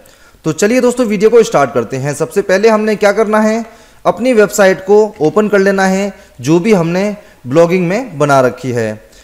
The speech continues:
ये देखिए, हमारी जो वेबसाइट है वो है हिंदी टेक्निक्स डॉट कॉम, जो already यहाँ पर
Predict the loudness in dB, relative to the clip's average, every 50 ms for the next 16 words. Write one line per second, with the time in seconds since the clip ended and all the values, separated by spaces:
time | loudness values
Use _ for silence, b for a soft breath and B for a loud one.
0 | b b -6 -2 0 -2 -2 0 0 -2 0 0 0 0 0 0 0 0 0 0
1 | -2 0 0 0 2 2 0 0 -2 -2 -4 -8 B B B B -6 -2 0 0
2 | 2 0 0 -2 -2 -4 -4 -4 -2 -2 -2 -2 -2 -6 -8 -4 -2 -2 -2 -2
3 | -2 -4 -6 -6 -6 -8 -6 -2 0 0 0 0 0 0 0 0 0 0 -2 -2
4 | -2 -4 -4 -4 -4 -6 -6 -4 -4 -6